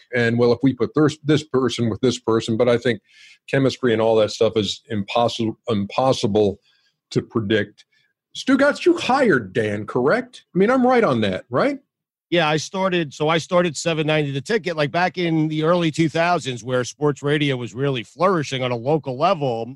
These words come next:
Speaker 2: and most major markets had not one but two sports radio stations. So I'd worked at W Q A M, which had been around forever, and I was producing Hank Goldberg's show, and I thought to myself, "There has to be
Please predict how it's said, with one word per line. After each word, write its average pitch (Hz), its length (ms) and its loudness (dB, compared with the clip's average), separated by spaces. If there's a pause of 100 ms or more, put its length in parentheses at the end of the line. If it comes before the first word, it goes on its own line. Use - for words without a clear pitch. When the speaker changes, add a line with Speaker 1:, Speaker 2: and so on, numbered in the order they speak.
(100)
Speaker 2:
and 127 160 -4
most 135 280 -4
major 135 260 -6
markets 131 800 -6
had 143 260 -4
not 139 240 -2
one 165 240 2
but 135 180 -4
two 165 380 0
sports 143 380 -4
radio 175 320 0
stations. 113 440 -8
So 139 120 -4
I'd 180 180 0
worked 170 340 -2
at 143 80 -14
W 131 320 -2
Q 143 280 -2
A 120 120 0
M, 135 380 -2 (180)
which 117 200 -8
had 107 160 -8
been 156 100 2
around 147 280 2
forever, 123 640 -2 (220)
and 123 560 -4 (380)
I 131 60 -2
was 135 120 -2
producing 156 380 0
Hank 151 180 0
Goldberg's 175 460 -2
show, 139 200 -4
and 135 80 -2
I 135 60 0
thought 156 300 -2
to 156 60 -8
myself, 139 440 -2
"There 127 140 -4
has 139 220 -2
to 139 100 -14
be 139 460 -4